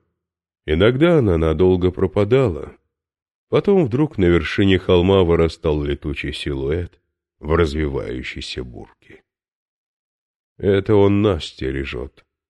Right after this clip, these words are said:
успокоил меня Никитин, когда заметил, что я слежу за перемещениями горца с беспокойством.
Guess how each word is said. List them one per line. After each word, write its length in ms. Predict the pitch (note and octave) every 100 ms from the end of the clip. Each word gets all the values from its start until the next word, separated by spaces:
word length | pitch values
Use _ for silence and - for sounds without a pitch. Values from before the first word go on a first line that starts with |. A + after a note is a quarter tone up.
| _ _ _ -
успокоил 680 | D#2+ - D2+ - D2 C2+ C2+
меня 260 | C#2 C#2
Никитин, 600 | C#2+ C#2+ - G#2+ - D#2 - _ _ _ _ _ _
когда 300 | - B2+ C3
заметил, 500 | A2 A2+ B2 - G2
что 200 | F2+ -
я 100 | F2
слежу 460 | D#2+ D#2+ D#2+ D2+ E2
за 160 | D2+ D2
перемещениями 880 | D2+ D2 C#2+ - D2 C#2+ C#2 C2+ C2
горца 540 | C2 D#2 D#2 - C#2+
с 80 | C#2
беспокойством. 1040 | D2 C#2 - C2 - - - - - _